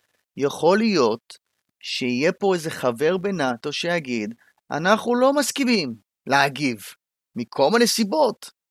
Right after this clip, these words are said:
אז הם לא יכולים לפעול. אוקיי? הם יכולים רק לפעול אם כל נאט"ו מסכימים. אז מי שחושב, "אה, נאט"ו חזקים", אז אולי מאוד חזקים בלהדפיס משהו עם הדיו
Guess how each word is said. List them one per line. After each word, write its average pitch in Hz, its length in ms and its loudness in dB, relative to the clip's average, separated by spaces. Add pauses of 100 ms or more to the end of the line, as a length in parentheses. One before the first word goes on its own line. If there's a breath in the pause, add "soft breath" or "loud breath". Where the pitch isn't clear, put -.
(680)
אז 120 280 -4
הם 143 120 -2
לא 151 80 4
יכולים 214 260 4
לפעול. 269 460 0 (720)
אוקיי? 226 260 0
הם 214 100 2
יכולים 180 440 2
רק 165 220 2
לפעול 151 460 -2
אם 135 220 -8
כל 196 360 2
נאט"ו 143 380 0
מסכימים. 247 600 -4 (1120)
אז 135 180 -8
מי 254 120 0
שחושב, 202 600 0
"אה, 208 280 6
נאט"ו 190 280 -4
חזקים", 135 520 -4 (500 soft breath)
אז 135 220 -4
אולי 214 240 4
מאוד 233 240 2
חזקים 190 440 -2
בלהדפיס 180 640 -4
משהו 147 440 -4 (120)
עם 131 140 -4
הדיו 147 480 0